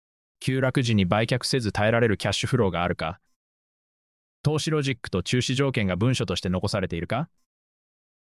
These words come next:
目標に近づくほど必要な資金のリスクを減らしているか。良い投資プロセスは、毎年市場に勝つプロセスと同じではない。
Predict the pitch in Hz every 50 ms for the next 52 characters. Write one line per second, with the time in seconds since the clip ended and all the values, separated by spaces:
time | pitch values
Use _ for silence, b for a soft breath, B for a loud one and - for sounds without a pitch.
0 | _ _ _ _ _ - 110 110 - - - 160 156 156 156 147 135 - - 147
1 | 139 147 143 - 120 107 95 92 92 92 - _ - - - 147 151 147 147 143
2 | 135 - - - 151 120 101 90 87 98 - - - 92 82 80 - 92 85 87
3 | 85 - - - 85 80 90 - - - - - _ _ _ _ _ _ _ _
4 | _ _ _ _ _ _ _ _ _ _ _ - 131 156 151 127 - 117 113 110
5 | - - - 120 113 107 113 95 - - 90 85 82 80 78 - _ _ _ _
6 | - 110 127 131 143 139 147 127 - 135 117 - - 147 139 131 147 123 107 95
7 | 87 - - - 120 - - - - 113 110 117 - - 95 - - - 90 80
8 | 82 90 92 95 92 92 98 92 82 76 78 80 76 67 -